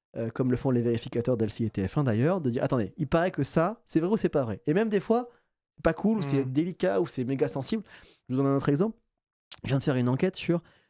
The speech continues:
Speaker 1: euh, des, des, des munitions, euh, de la marque Shedid, qui, qui, qui, qui est une marque franco-italienne. Euh, ces munitions sont été retrouvées en Iran. Euh, et, et l'enquête a d'abord été faite par les,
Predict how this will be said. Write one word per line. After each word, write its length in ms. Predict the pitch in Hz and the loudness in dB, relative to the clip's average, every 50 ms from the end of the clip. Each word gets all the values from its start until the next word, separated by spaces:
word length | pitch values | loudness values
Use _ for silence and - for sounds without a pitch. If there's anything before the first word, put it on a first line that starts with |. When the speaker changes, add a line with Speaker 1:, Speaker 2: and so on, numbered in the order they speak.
| _ _ - | _ _ -2
Speaker 1:
euh, 120 | 120 120 117 | -2 0 0
des, 300 | 117 117 117 120 117 113 110 107 104 104 104 104 101 - - - | -2 0 0 2 2 2 2 0 0 -2 -4 -6 -8 -12 -12 -2
des, 160 | - 107 104 | 0 0 0
des 300 | 104 101 98 98 101 110 | 0 -2 -6 -2 0 2
munitions, 520 | 113 143 180 190 180 156 - - - 117 123 - _ _ _ | 2 4 2 2 0 -4 -4 -6 -8 -8 -10 -12 _ _ _
euh, 580 | 107 98 95 90 90 87 87 87 85 80 78 73 | -8 -6 -6 -6 -6 -6 -8 -8 -10 -10 -10 -12
de 220 | 82 90 90 104 101 | -12 -8 -4 -2 0
la 100 | 98 98 | 0 0
marque 280 | 98 107 107 - - | 0 0 -2 -2 -4
Shedid, 360 | - - - 131 135 170 175 - | -2 -2 0 0 0 -2 -4 -4
qui, 240 | - - - 101 - - - _ - | -8 -6 -6 -6 -6 -8 -18 _ -20
qui, 180 | - - 104 104 | -14 -14 -14 -14
qui, 340 | - - - 110 104 101 101 | -14 -14 -10 -8 -8 -8 -8
qui 180 | - - - | -10 -8 -8
est 160 | 101 - - - | -8 -8 -6 -6
une 100 | 104 110 | -2 -2
marque 180 | 123 135 - | -2 -2 -2
franco-italienne. 1040 | - - - 139 135 - - 120 - - _ 135 - - 120 120 131 156 202 220 - - _ _ _ _ _ _ _ _ _ _ _ _ 95 | -6 -4 -2 -2 -2 0 -2 -2 -2 -4 _ -4 -2 0 0 2 0 0 0 -2 -6 -8 _ _ _ _ _ _ _ _ _ _ _ _ -10
Euh, 120 | 98 - - - | -10 -10 -10 -12
ces 160 | - - 117 | -6 -2 0
munitions 500 | 135 165 185 185 175 - - 202 240 220 | 0 2 2 0 -2 -2 -2 -2 -4 -4
sont 300 | - - - 143 127 127 | -6 -6 -2 0 0 0
été 180 | 123 - 143 | 0 -2 -6
retrouvées 460 | 135 - - - 123 120 135 170 - - _ _ - | -8 -8 -4 -4 0 0 0 0 -2 -4 _ _ -6
en 180 | 101 98 104 | -4 -2 2
Iran. 400 | 120 156 180 147 123 123 190 - _ _ _ _ _ _ _ 147 | 2 2 2 2 0 -2 -4 -8 _ _ _ _ _ _ _ 0
Euh, 80 | 135 117 | 0 0
et, 220 | 107 101 98 - _ 120 | 0 -2 -4 -4 _ 0
et 60 | 113 | 0
l'enquête 340 | 113 113 - 147 139 - - | 0 0 0 -2 -4 -4 -6
a 100 | 80 98 | -6 -2
d'abord 280 | 92 120 120 139 131 123 | 0 2 2 2 0 0
été 120 | 117 110 | -2 -2
faite 180 | 101 - 107 - | -6 -8 -8 -6
par 120 | - 95 | -6 -6
les, 160 | 85 87 85 | -4 -4 -6